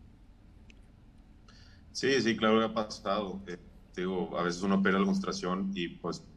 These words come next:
por más que uno se quiera enfocar, pues, no te salen las, no te salen las cosas. Tienes que tomar un tiempecito, sacar el pie,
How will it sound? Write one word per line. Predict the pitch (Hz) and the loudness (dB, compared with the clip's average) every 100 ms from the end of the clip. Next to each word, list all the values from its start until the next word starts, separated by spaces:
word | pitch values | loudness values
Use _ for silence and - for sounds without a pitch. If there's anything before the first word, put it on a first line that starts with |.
| - | -2
por | 87 | 0
más | 82 80 | 2 0
que | - | 2
uno | 90 92 95 90 - - - - - | 4 6 4 2 -2 -16 -18 -20 -8
se | - 92 | -2 0
quiera | 95 90 | 2 2
enfocar, | 92 98 92 85 - | 2 0 2 0 0
pues, | 92 - - - - - - | -2 -2 -8 -18 -20 -20 -20
no | - 85 80 | -8 -6 -6
te | - | -4
salen | 90 92 | 0 2
las, | 87 - - - | 2 -2 -10 -6
no | 87 | -6
te | - | -2
salen | 98 | 0
las | 95 | 2
cosas. | 92 90 107 113 - - - - | 2 2 2 -2 -6 -18 -14 -6
Tienes | 90 | -2
que | 101 | 0
tomar | 98 98 98 | 4 6 6
un | 98 | 4
tiempecito, | 98 98 95 95 95 101 | 2 2 0 -2 -2 -4
sacar | 98 90 90 | -4 -2 0
el | 92 92 | 0 -2
pie, | 92 90 92 98 98 | -2 0 -2 -6 -8